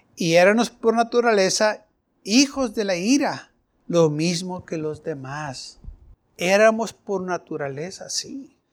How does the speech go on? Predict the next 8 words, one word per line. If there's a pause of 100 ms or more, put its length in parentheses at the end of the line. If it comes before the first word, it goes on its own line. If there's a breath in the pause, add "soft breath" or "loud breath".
(140)
Esa
fue
la
naturaleza
que
recibimos
de
Adán